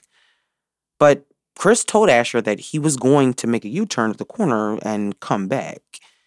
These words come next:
He said that he'd be back in about five minutes. But Chris didn't come back in five minutes.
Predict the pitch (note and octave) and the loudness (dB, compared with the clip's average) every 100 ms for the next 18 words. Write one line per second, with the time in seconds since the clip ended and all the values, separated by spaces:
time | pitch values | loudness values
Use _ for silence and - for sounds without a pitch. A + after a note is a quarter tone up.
0 | _ _ - B2 D#3 C#3+ C3+ A2+ - C3+ | _ _ -4 2 4 6 4 2 -2 -6
1 | C3+ C3 A#2 G#2+ A2 G2+ G#2 G#2 - - | -4 -2 -2 -4 -4 -4 -2 -2 -4 -2
2 | A#2+ G2 B2 G#2+ - - - - - _ | -2 -2 -4 -6 -8 -20 -16 -16 -16 _
3 | _ _ _ - A#2+ A2 G2 - _ _ | _ _ _ -2 0 2 -2 -10 _ _
4 | _ _ - G3+ A3+ - _ _ _ _ | _ _ 0 2 2 0 _ _ _ _
5 | _ A2+ D#3 C#3 C3+ A2+ A2+ G#2 - - | _ 0 2 2 0 0 0 -4 -10 -10
6 | F#2 F#2+ G#2+ D#2 - - | -10 -8 -8 -10 -12 -12